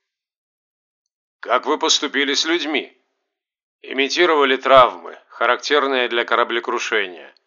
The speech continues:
Одному сломали бедро, другому размозжили руку выше локтя.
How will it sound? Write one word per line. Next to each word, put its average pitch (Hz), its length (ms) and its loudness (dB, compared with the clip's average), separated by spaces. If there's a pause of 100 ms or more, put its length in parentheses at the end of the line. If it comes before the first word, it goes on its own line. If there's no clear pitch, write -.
(360)
Одному 127 420 0
сломали 131 460 4
бедро, 127 500 2 (360)
другому 131 480 2
размозжили 123 580 2
руку 131 340 -2
выше 104 280 -6
локтя. 107 480 -6